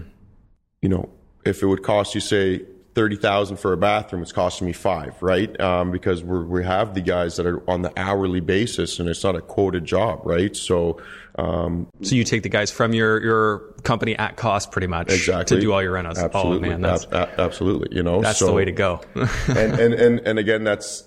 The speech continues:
Speaker 1: that's what, what drove me to it, you know, because, you know, I bought my first condo, I'd say two thousand and thirteen or fourteen, and,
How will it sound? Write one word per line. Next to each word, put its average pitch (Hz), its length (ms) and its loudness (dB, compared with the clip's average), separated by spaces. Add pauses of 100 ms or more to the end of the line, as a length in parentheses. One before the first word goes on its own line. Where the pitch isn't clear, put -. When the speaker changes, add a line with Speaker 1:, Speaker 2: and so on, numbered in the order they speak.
(120)
Speaker 1:
that's 104 320 2
what, 110 340 0
what 104 140 2
drove 104 300 2
me 87 100 0
to 78 220 -2
it, - 100 -2
you 90 100 2
know, 92 200 4
because, 101 680 0 (300)
you 104 80 2
know, 92 100 4
I - 40 4
bought 110 180 4
my 104 80 2
first - 320 0
condo, 98 720 2 (460)
I'd 87 120 -2
say 98 140 2
two - 160 -6
thousand 95 480 2
and 87 200 0
thirteen 107 1300 -2
or 85 200 0
fourteen, 98 760 0
and, 85 280 -2